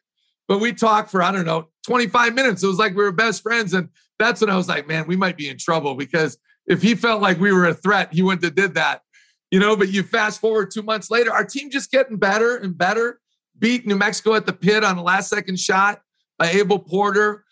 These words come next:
And those kind of moments can be defining moments for your team, right? And they can give you confidence that maybe you can't always describe or define,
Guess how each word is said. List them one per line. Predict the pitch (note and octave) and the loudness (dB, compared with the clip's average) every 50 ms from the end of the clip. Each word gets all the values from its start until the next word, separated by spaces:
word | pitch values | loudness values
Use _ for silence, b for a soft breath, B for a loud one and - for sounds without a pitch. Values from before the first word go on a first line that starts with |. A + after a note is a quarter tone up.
| _ _ _ _ - | _ _ _ _ -4
And | F#3+ G3+ G3+ | -4 0 2
those | A#3+ C4+ D#4 D#4 - | 2 2 2 0 -2
kind | - C#4+ D4+ D4+ | -2 -2 0 0
of | C#4 A#3+ | 0 0
moments | A3 G#3+ A3 A#3 A#3+ A#3+ A3+ F#3 - | 0 2 2 2 2 0 -2 -6 -4
can | - - F#3+ F#3 | -4 -4 -2 -2
be | F#3 | -2
defining | F3+ F3+ E3+ - _ F3+ G3 G#3 G#3 G#3 G3 | -2 -2 -4 -4 _ -2 -2 0 0 -2 0
moments | F#3 F#3+ G3+ G#3 G#3+ G3+ F#3 - | 0 0 0 0 -2 -4 -4 -6
for | - F3+ | -6 -6
your | F3+ F3 F3 E3 | -4 -2 -2 -4
team, | E3 - F#3+ G#3 G#3+ G3+ E3 - - _ _ b b b b b b - | -2 -2 -2 -2 -2 -2 -4 -8 -12 _ _ b b b b b b -2
right? | F3+ F#3 G#3 A3 G#3+ - | 0 0 2 0 0 0
And | G3 F#3+ F#3+ | 2 4 4
they | G#3 G#3 | 4 2
can | G3 F#3+ G#3+ G3+ | 2 0 -2 -2
give | F#3 A3 G#3 | 0 0 0
you | F#3+ G3 G3 | 0 -2 -4
confidence | F#3 - - - A3+ B3 C4+ - - A3 G#3+ G3 F#3 F3+ E3+ F3 - - - _ _ _ _ _ _ _ - | -6 -6 -2 0 0 2 0 0 0 0 0 2 0 0 -2 -4 -10 -16 -18 _ _ _ _ _ _ _ 0
that | F#3 F#3 | 0 2
maybe | F#3+ G#3 A#3 C4 C4 | 2 2 2 2 2
you | C4 B3+ G#3 | 2 0 0
can't | - - A3 A3 A3 G#3+ | 0 -2 0 0 2 0
always | G#3 G3 F#3+ G3 F#3 E3+ - | 0 0 0 0 -2 -4 -4
describe | - E3+ D3+ - - - - F3 E3 E3+ E3+ F3 F#3 G3 G3 - | -8 -8 -6 -6 -6 -2 0 0 2 2 2 2 2 0 -2 -2
or | - F3 D#3+ | -2 -2 -2
define, | - D#3 - - E3+ E3 E3 F3 F#3+ G#3+ A#3 A#3+ B3 - | -2 -6 -4 -2 0 0 2 0 0 -2 -4 -6 -8 -14